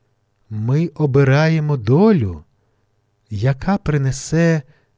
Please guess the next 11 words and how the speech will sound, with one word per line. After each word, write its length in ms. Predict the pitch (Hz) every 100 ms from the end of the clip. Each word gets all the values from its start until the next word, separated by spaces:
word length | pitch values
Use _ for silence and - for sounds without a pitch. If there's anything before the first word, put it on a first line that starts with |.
| _
набагато 1000 | - 123 185 156 156 95 147 240 - 175
більше 640 | 165 98 160 202 127 - 113
задоволення, 1080 | 104 110 104 87 135 185 139 95 82 76 76 _ _ _ _ _ -
ніж 320 | 104 101 -
та, 380 | - 135 170 139 - _ _ _ _
яку 420 | 95 127 - 220
може 560 | 180 175 214 180 185 185
запропонувати 1500 | 120 110 202 - 180 - 120 98 85 104 131 135 127 127 127 - _ _ _ _
цей 380 | - 135 127
лукавий 1040 | 110 92 - - 120 131 131 120 123 117 - _ _
світ. 720 | - - - 92 85 78 -